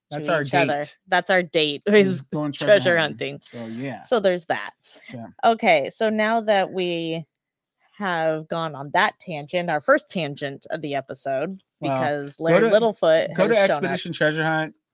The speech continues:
Speaker 2: check 'em out, follow 'em. They'll come to your, they'll come to you some point, not to you,
Speaker 1: They'll
Speaker 2: but, like,
Speaker 1: come
Speaker 2: to
Speaker 1: to
Speaker 2: your
Speaker 1: you, Larry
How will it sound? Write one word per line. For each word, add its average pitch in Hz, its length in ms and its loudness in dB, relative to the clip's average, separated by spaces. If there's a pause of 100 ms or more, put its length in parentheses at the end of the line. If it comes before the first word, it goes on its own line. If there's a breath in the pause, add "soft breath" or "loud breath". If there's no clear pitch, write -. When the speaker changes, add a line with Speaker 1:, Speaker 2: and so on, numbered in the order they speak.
(100)
Speaker 2:
check 156 320 -4
'em 160 120 -2
out, 143 300 -2
follow 143 520 2
'em. 143 160 -6 (300 soft breath)
They'll 151 260 -4 (180)
come 175 220 -2
to 180 40 -6
your, 180 140 -4 (640)
they'll 208 100 -4
come 254 220 0
to 202 120 -6
you 196 180 -2
some 151 260 -4
point, 147 420 -4
not 156 180 -6
to 147 120 -6
you, 143 140 0
Speaker 1:
They'll 208 140 4
Speaker 2:
but, 220 60 -4
like, - 80 -4
Speaker 1:
come 233 120 8
Speaker 2:
to 226 60 -2
Speaker 1:
to 185 60 0
Speaker 2:
your 170 220 2
Speaker 1:
you, - 100 0
Larry 208 200 6